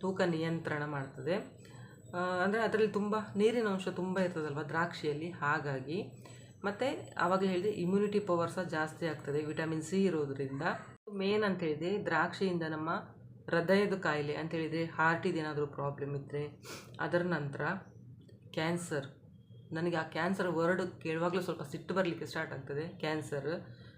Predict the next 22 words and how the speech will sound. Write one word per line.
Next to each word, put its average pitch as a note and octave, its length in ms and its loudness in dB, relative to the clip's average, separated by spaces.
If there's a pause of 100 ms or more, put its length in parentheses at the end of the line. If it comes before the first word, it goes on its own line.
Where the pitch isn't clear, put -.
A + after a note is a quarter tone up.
(160)
ಮತ್ತು A#3+ 540 -2 (200)
ಡಯಾಬಿಟಿಸ್ D#3+ 420 0
ಅಂತ E3+ 120 -2
ಹೇಳಿದ್ರೆ F3+ 220 2
ಮಧುಮೇಹ, E3 840 0
ಈ F#3 420 -2 (200)
ಮೂರು G3+ 400 6
ಸಹ G#3 120 0
ಅದು F#3+ 200 0
ಕಂಟ್ರೋಲ್ E3+ 360 -2
ಮಾಡ್ತದೆ. C#3+ 520 -4 (340)
ತುಂಬ G#3+ 200 2
ಸ್ವೀಟ್ G#3+ 400 4
ಉಂಟು, F#3+ 320 4
ಡಯಾಬಿಟಿಸ್ F#3 520 4
ಅವ್ರು F3+ 140 -2
ತಿನ್ನಬಾರ್ದು F3 760 2
ಅಂತ F3 300 -4
ಹೇಳುವವರು E3 760 0 (320)
ಖಂಡಿತವಾಗ್ಲೂ G3 520 2
ತಿನ್ನಿ, F#3 220 0
ತುಂಬ C4+ 380 4